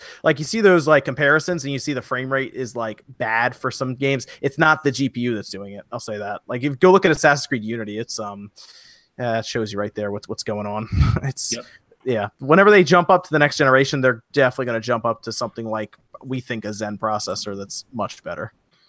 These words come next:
Speaker 1: Um, so that'll be, that'll be fun whenever that does happen, twenty twenty, I guess. We'll see. Um, and from there, uh, Brain Glick says, uh, "Why was Metroid the Other M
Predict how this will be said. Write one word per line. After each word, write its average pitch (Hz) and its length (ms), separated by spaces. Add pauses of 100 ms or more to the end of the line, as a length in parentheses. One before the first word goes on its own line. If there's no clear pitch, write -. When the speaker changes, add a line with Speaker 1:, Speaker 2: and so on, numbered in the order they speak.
(520)
Speaker 1:
Um, 95 460 (100)
so 104 220
that'll 113 180
be, 104 180
that'll 185 180
be 156 60
fun 147 240
whenever 127 280
that 117 200
does 113 220
happen, 110 500
twenty 113 320
twenty, 110 300
I 107 80
guess. 107 480 (680)
We'll 135 120
see. 107 300 (160)
Um, 120 840
and 139 420
from 147 220
there, 143 340
uh, 135 680 (720)
Brain 156 260
Glick 147 220
says, 143 260
uh, 139 220
"Why 151 260
was 190 160
Metroid 165 400
the 139 140
Other 139 240
M 131 260